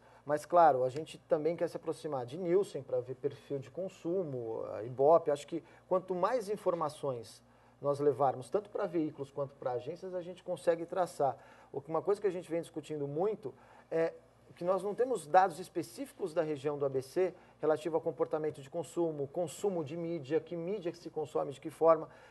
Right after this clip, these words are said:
E a ideia é nós podermos agregar veículos e agências para poder transformar isso, né? E o Carreiras, inclusive, tá ajudando muito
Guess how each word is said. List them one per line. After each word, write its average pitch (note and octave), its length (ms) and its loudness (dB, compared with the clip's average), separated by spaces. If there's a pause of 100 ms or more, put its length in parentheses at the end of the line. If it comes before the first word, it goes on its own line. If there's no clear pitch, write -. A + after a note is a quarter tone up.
(120)
E D3 80 8
a D#3 40 10
ideia F3 360 8
é G#3+ 40 2
nós F3+ 220 0
podermos D3 560 0
agregar D3+ 400 4
veículos F3+ 460 -2
e D#3 80 4
agências C#3+ 400 -2
para D#4+ 140 -10
poder F3+ 440 0 (240)
transformar D3+ 520 2
isso, C#3+ 200 -2
né? C#3 140 2
E C#3 60 2
o C3+ 40 0
Carreiras, D3 400 2
inclusive, C#3+ 360 -4
tá F3 100 2
ajudando D#3+ 300 -4
muito F3 360 -6